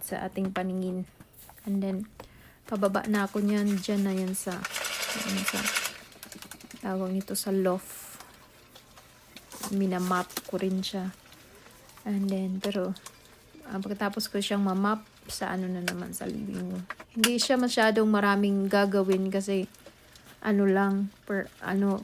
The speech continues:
in oras dito, may oras ang trabaho mo. Pagkatapos kung kailan mo gagawin,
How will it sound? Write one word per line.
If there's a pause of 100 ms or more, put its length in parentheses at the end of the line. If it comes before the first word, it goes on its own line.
(220)
in
oras
dito,
may
oras
ang
trabaho
mo.
Pagkatapos
kung
kailan
mo
gagawin,